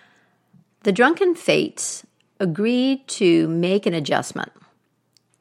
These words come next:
but on one condition, that someone else in the family would willingly agree to die on the appointed day in the place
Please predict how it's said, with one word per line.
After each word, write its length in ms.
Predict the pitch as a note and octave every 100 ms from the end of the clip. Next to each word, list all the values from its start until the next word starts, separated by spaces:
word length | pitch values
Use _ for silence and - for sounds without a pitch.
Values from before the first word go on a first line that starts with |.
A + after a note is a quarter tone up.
| _ _ _ F#3
but 180 | F3+
on 240 | E3 D3+ D3
one 460 | D#3 D#3 C#3+ C#3
condition, 600 | - E3+ D3+ D#3 - - D3+ _ _ _ _ _ _ _ _ _ _ _ _ _ _ -
that 200 | D#3 -
someone 500 | - G3 G#3 G#3+ A#3
else 400 | - D3+ D#3 -
in 80 | D3
the 80 |
family 640 | C#3 - A3+ G#3 D#3 - F3+ _ _ _ _ _ _ _
would 220 | F3 E3+
willingly 680 | D3+ E3+ G#3+ B3 B3 A3 G3+
agree 400 | F#3 D#3 E3 D#3+
to 200 | D#3+ F#3
die 540 | D#3+ D#3 C3+ B2+ B2+ - _
on 220 | - D#3 G3+
the 140 | G3+
appointed 640 | F#3+ - D#3 C#3+ C#3 D3
day 420 | D3 D3+ D3+ - - _ _ _ _ _ _ _ _ -
in 320 | F3 E3 E3
the 100 | F#3
place 520 | - C#3+ C3 C3 -